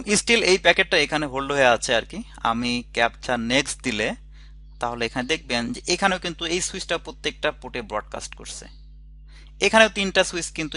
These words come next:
এখানে একটু ইগনোর করলো, কারণ তাদের কারোরই আইপি টেন ডট টেন ডট এইট না। একটা পিসি কিন্তু এখনো কিন্তু সে কিছু বলে নাই, কারণ তার আইপি হলো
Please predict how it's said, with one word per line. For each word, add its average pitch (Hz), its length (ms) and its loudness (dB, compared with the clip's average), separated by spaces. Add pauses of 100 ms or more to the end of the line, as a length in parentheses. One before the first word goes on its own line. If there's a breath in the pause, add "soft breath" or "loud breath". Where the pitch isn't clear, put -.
এখানে 135 260 -4
একটু - 140 -12
ইগনোর 120 320 -4
করলো, 123 260 -8 (140)
কারণ 117 200 2 (140)
তাদের 123 240 4 (120)
কারোরই 156 380 2
আইপি 127 360 2 (160)
টেন 117 200 -4
ডট 117 180 -2 (100)
টেন 113 140 -6 (100)
ডট 110 160 -4 (140)
এইট 113 160 -6 (220)
না। 127 120 6 (1400 loud breath)
একটা 160 380 4
পিসি 190 200 -4
কিন্তু 156 260 -6 (340)
এখনো 143 240 -6 (100)
কিন্তু 123 220 -10
সে - 180 -8
কিছু 123 240 -12 (160)
বলে 131 240 2
নাই, 175 200 0 (200)
কারণ 123 320 2 (480 soft breath)
তার 120 240 8 (160)
আইপি 170 220 -2
হলো 147 240 -10